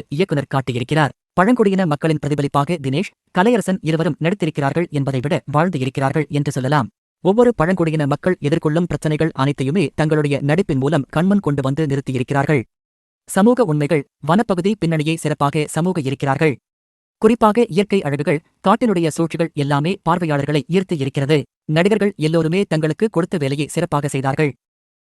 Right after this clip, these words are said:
படத்தில் ஆங்காங்கே வரும் ட்விஸ்ட்கள் எல்லாம் ரசிக்கும்படியாக இருக்கிறது. இந்த படம் முழுக்க முழுக்க த்ரில்லர் பாணியில் இயக்குனர் கொடுத்திருக்கிறார். கதைக்களத்தை கொண்டு சென்ற விதத்தில் இயக்குனர் எடுத்திருக்கும் முயற்சி பாராட்டுக்குரிய ஒன்று. பழங்குடியினருடைய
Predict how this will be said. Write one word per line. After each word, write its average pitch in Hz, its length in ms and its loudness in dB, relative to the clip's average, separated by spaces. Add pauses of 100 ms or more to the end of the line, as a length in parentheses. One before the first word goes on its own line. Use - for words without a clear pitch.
(160)
படத்தில் 220 380 0
ஆங்காங்கே 202 460 2
வரும் 151 180 0
ட்விஸ்ட்கள் 170 380 -4
எல்லாம் 165 320 -2
ரசிக்கும்படியாக 147 720 -2
இருக்கிறது. 139 380 0 (360)
இந்த 196 200 2
படம் 196 260 0
முழுக்க 202 280 -2
முழுக்க 160 360 -2
த்ரில்லர் 156 380 -4
பாணியில் 180 420 0
இயக்குனர் 151 400 -2
கொடுத்திருக்கிறார். 143 540 -2 (600)
கதைக்களத்தை 220 500 2
கொண்டு 175 220 0
சென்ற 160 200 -4
விதத்தில் 151 380 -4
இயக்குனர் 185 440 0
எடுத்திருக்கும் 151 420 -4
முயற்சி 135 260 -4 (120)
பாராட்டுக்குரிய 156 580 -2
ஒன்று. 147 260 0 (680)
பழங்குடியினருடைய 185 640 2